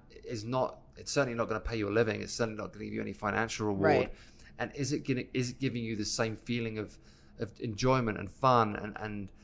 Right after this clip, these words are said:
Speaker 1: and thrill that you had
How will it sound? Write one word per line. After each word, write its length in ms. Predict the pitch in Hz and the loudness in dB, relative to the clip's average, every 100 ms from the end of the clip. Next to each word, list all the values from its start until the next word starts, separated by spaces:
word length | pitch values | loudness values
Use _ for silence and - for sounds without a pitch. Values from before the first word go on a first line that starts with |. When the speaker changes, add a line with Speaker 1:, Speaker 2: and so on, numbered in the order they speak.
| - - - | -20 -20 -6
Speaker 1:
and 260 | 104 104 98 | -2 -2 -4
thrill 640 | - 117 135 123 107 - - - - - 123 | -4 6 8 10 8 2 -8 -18 -20 -12 -4
that 120 | 120 | -4
you 120 | 120 | -4
had 420 | - 123 120 107 | -6 -2 0 0